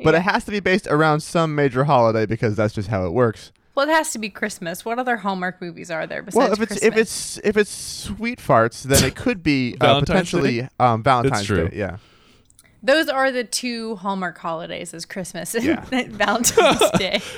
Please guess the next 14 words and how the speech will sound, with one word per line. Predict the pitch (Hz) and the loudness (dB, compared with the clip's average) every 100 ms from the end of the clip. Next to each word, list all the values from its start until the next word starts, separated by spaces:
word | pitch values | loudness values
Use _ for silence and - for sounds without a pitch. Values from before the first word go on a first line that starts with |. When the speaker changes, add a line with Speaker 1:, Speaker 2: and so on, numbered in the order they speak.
| - - | -14 -8
Speaker 3:
Yeah. | - 143 - - 196 - - - - - - | -4 -2 2 4 4 2 -6 -16 -16 -18 -6
The | - 180 | -2 -2
channel | - 123 127 | 2 2 2
just | 120 - | 0 4
goes | 113 113 | 4 4
into | 113 104 | 2 0
suspension | 110 - - 95 95 117 113 135 | -2 -2 0 -2 0 0 0 -2
for | - 123 | -4 -4
the | |
rest | 113 123 - | -2 -2 -2
of | 131 | -4
the | 123 | -2
year. | 117 - - | 0 2 2
<laughs> | - - | 0 -4